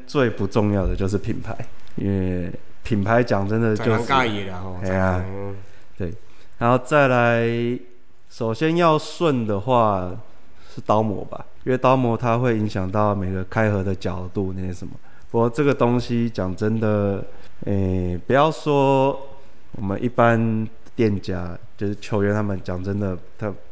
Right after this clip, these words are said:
Speaker 1: 没有特别研究都不会去注意到，
Speaker 2: 是，是，是。
Speaker 1: 他们就是弄进去，顺就顺，
Speaker 2: 对，对，对。
Speaker 1: 不顺就不用。
Speaker 2: 嗯。哎，
Speaker 1: 对。
Speaker 2: 甚至有些球员是，你常常球头来，我让我当用的。
Speaker 1: 哎，对。
Speaker 2: <laughs>
Speaker 1: 诶，尤其是就是现在比较老一辈那种，
Speaker 2: 嗯，嗯，嗯。
Speaker 1: 很多都是这样子。
Speaker 2: 对，对，对。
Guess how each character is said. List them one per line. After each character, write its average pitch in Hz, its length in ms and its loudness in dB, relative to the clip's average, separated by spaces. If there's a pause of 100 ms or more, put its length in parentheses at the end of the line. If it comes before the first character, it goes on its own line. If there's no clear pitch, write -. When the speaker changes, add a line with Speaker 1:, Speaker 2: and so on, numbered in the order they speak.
(160)
Speaker 1:
没 120 120 4
有 117 80 8
特 131 140 4
别 110 160 2
研 98 140 2
究 104 160 0
都 104 120 2
不 101 120 -2
会 98 100 2
去 98 260 -2 (240)
注 95 180 0
意 90 80 -2
到， 87 120 -6
Speaker 2:
是， - 0 -
是， - 0 -
是。 92 60 -6
Speaker 1:
他 131 80 2
们 123 120 0
就 135 100 4
是 143 100 4 (100)
弄 139 220 4
进 135 160 2
去， 113 240 -4 (260)
顺 120 280 0
就 117 120 0
顺， 110 260 -2
Speaker 2:
对， 92 160 -8
对， 90 140 -8
对。 87 80 -10
Speaker 1:
不 101 120 -2
顺 107 240 2
就 101 220 -2 (180)
不 92 60 -4
用。 90 160 -4 (160)
Speaker 2:
嗯。 139 80 -4
哎， - 20 -2
Speaker 1:
对。 - 20 -2
Speaker 2:
甚 185 140 0
至 208 100 0
有 131 100 2
些 139 120 0
球 131 160 0
员 117 140 0
是， 123 300 -4 (180)
你 135 120 -6
常 135 140 -6
常 139 80 -2
球 135 120 -6
头 113 120 -6
来， 95 100 -6
我 101 60 -4
让 110 100 -4
我 104 60 -6
当 98 180 -8
用 90 180 -8
的。 85 100 -10
Speaker 1:
哎， 127 140 4
对。 123 200 4 (460)
Speaker 2:
<laughs> 220 360 -6
Speaker 1:
诶， 110 560 2
尤 151 180 6
其 175 200 2
是 180 500 6 (340)
就 143 80 2
是 143 260 2
现 143 260 4
在 139 180 4
比 107 100 -4
较 113 340 2 (200)
老 90 180 0
一 90 40 -2
辈 92 220 2 (180)
那 104 200 -2
种， 95 180 -4
Speaker 2:
嗯， 98 140 -6
嗯， - 20 -6
嗯。 - 20 -4
Speaker 1:
很 104 220 2
多 113 160 4
都 113 160 4
是 113 120 2
这 113 80 2
样 104 180 2
子。 104 120 -6
Speaker 2:
对， 101 140 -8
对， 95 200 -8
对。 92 100 -8